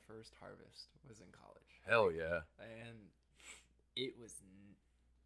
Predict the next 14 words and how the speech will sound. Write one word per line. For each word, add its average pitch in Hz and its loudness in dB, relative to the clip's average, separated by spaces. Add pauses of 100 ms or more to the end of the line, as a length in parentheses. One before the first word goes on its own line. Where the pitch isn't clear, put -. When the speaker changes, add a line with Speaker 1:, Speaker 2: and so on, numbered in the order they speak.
(100)
Speaker 1:
I 107 -16
mean, 110 -14
people 131 -12
kept 151 -4
coming 135 -12
back 131 -8
for 92 -16
it. - -20 (200)
Speaker 2:
Yeah, 98 10
right? 82 6
Speaker 1:
So, 117 -6
like, 113 2 (200)
<laughs> - -12
Speaker 2:
Right? 95 0